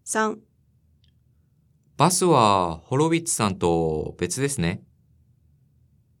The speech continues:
Speaker 1: はい。先輩とも別ですけど。 四。
Speaker 2: ホームステイのこと、王さんと話しますね。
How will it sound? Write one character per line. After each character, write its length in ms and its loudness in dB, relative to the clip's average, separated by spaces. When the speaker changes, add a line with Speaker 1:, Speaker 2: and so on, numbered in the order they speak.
Speaker 1:
は 240 0
い。 240 -4
先 380 -2
輩 240 0
と 120 2
も 280 4
別 260 -2
で 160 4
す 100 -2
け 160 -2
ど。 440 -4
四。 300 -4
Speaker 2:
ホ 220 2
ー 20 4
ム 120 2
ス 80 -6
テ 120 2
イ 40 0
の 80 -2
こ 120 -2
と、 340 0
王 160 2
さ 180 -2
ん 80 -6
と 460 0
話 240 -4
し 60 -4
ま 100 -4
す 100 -6
ね。 240 -4